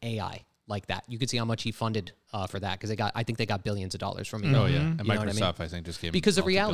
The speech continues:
Speaker 2: multi-billions.
Speaker 1: is, like, if you don't do those things, like, how do you go a step further? Like, how do you take everything a step further?
Speaker 2: Yeah.
Speaker 1: You know what I mean?
Speaker 2: So the, the reason I brought that up, by the way, is not to make,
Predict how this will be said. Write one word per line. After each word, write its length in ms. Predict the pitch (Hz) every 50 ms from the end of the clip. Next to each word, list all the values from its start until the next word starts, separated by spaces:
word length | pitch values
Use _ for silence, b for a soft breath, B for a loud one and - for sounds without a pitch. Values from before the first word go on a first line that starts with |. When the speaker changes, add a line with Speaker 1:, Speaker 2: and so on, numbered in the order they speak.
| 139 131 131
Speaker 2:
multi-billions. 100 | 127 117
Speaker 1:
is, 40 |
like, 160 | 131 131 117 -
if 140 | 127 -
you 80 | - 143
don't 320 | 139 151 160 170 - 160
do 180 | 123 - 131 143
those 280 | 147 165 165 175 - -
things, 260 | - 190 202 190 156
like, 140 | 127 123 -
how 180 | - - 147
do 80 | 165 185
you 140 | 165 160 147
go 520 | 131 - 139 139 139 135 135 117 107 - -
a 140 | - 131 127
step 320 | - - - 131 127 127
further? 360 | - - - - 113 117 120 123
Like, 160 | - 113 107 -
how 80 | 143
do 40 | 165
you 80 | 196 190
take 280 | - - 156 - -
everything 320 | 120 123 127 113 117 113 107
a 40 |
step 280 | 98 - - 107 104 -
further? 360 | - - - 98 95 - - - - -
Speaker 2:
Yeah. 120 | - 92 87
Speaker 1:
You 80 | 107
know 80 | 107 107
what 80 | 110 113
I 80 | 110
mean? 160 | 113 117 120 -
Speaker 2:
So 160 | - - 139
the, 120 | 120 120
the 120 | - 113 120
reason 300 | 117 127 131 120 113 113
I 80 | 101
brought 220 | 95 90 90 82 -
that 120 | - 85
up, 80 | 82 82
by 120 | 90 87
the 100 | 80 82
way, 100 | 82 82
is 140 | 80 82 -
not 180 | - 85 82 -
to 80 | - 87
make, 180 | 87 101 -